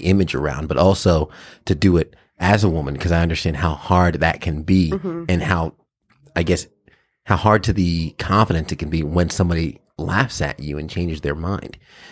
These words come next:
Speaker 1: Have you noticed any obstacle as a businesswoman in the industry trying to kind of set your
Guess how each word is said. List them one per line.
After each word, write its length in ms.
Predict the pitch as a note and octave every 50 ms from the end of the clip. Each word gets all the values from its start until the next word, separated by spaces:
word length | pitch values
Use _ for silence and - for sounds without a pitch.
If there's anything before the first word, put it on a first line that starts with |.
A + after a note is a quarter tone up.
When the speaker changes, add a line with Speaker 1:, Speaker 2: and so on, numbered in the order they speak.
| - _
Speaker 1:
Have 140 | - A2 G#2
you 120 | A#2 A#2
noticed 480 | A2+ A2 A2 A2 A2+ A#2+ A2+ - - - _ _ _ _ _ _ _ -
any 500 | - G2+ G2+ G2+ G2 G2 F#2+ F#2 F2+ - -
obstacle 640 | - F2+ F#2+ G2+ F#2+ - - - - A#2+ A2+ - - -
as 220 | - F#2 G2 G#2 G#2+
a 40 | A2+
businesswoman 560 | G2 - A2+ A2+ A#2+ A#2 - - B2+ B2 B2 B2
in 120 | B2 A#2+
the 100 | B2 A#2+
industry 420 | A#2+ A#2+ A#2 - - - B2+ A#2+
trying 440 | A2 - - - G2+ F#2+ G2 G2+ G2
to 80 | - -
kind 200 | - G#2 F#2+ F2+
of 120 | E2 D#2+ - - - - - - - _
set 520 | - - - - - - G#2+ G2 - - -
your 640 | G2+ F#2 F2+ F2+ F2 E2+ E2 D#2+ D#2 D#2 -